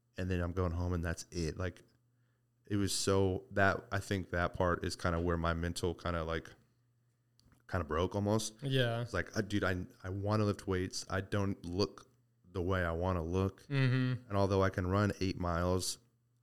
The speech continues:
Speaker 1: at, like, a nine-minute pace, I don't care. I, I wanna look
Speaker 2: <laughs>
Speaker 1: like,
Speaker 2: Yeah.
Speaker 1: I wanna look fit. I wanna look lean.
Speaker 2: Yeah.
Speaker 1: And I didn't look like either of those. I lost a lot of muscle mass.
Speaker 2: Dude, that's the only thing. That's, I mean, not that it's bad to do that. Like, cardio is great for you, and I do
Speaker 1: Mm-hmm.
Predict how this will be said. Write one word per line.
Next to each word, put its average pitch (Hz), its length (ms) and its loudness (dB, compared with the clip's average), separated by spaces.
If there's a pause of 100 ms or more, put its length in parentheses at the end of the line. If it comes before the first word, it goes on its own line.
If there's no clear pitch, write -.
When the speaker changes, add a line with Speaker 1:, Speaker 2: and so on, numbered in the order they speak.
Speaker 1:
at, 101 120 0
like, 95 120 0
a 92 80 0
nine-minute 87 560 0
pace, 92 340 -2 (100)
I 95 120 0
don't 92 260 -2
care. 82 340 -2
I, 87 240 0
I 92 120 2
wanna 95 260 2 (140)
look - 340 0
Speaker 2:
<laughs> - 60 -12
Speaker 1:
like, - 240 2
Speaker 2:
Yeah. 131 380 0 (100)
Speaker 1:
I - 20 0
wanna 131 160 6
look 117 260 8
fit. 90 360 2
I 92 60 2
wanna 98 180 2
look 90 200 0
lean. 98 460 0
Speaker 2:
Yeah. 120 300 -4
Speaker 1:
And 120 100 -4
I 95 60 0
didn't 98 320 2
look 90 180 0
like 85 180 -2
either 82 140 0
of 80 60 -2
those. 80 200 -2
I - 60 0
lost 98 280 0
a 92 40 0
lot 90 340 2
of 87 60 0
muscle 82 300 -2
mass. 85 480 -4 (240)
Speaker 2:
Dude, 147 120 4
that's 147 200 6
the 180 80 4
only 175 180 4
thing. 156 220 2
That's, 147 320 4
I 143 120 -2
mean, 131 540 2
not 131 280 0
that 113 120 -2
it's 110 160 -8
bad 113 380 -4
to 113 80 -6
do 117 140 -4
that. 107 140 -4
Like, 107 160 -6
cardio 117 400 0
is 113 140 -2
great 113 320 -2
for - 100 -10
you, 110 200 -2
and 113 100 -2
I 113 80 0
do 120 300 2
Speaker 1:
Mm-hmm. 110 180 -6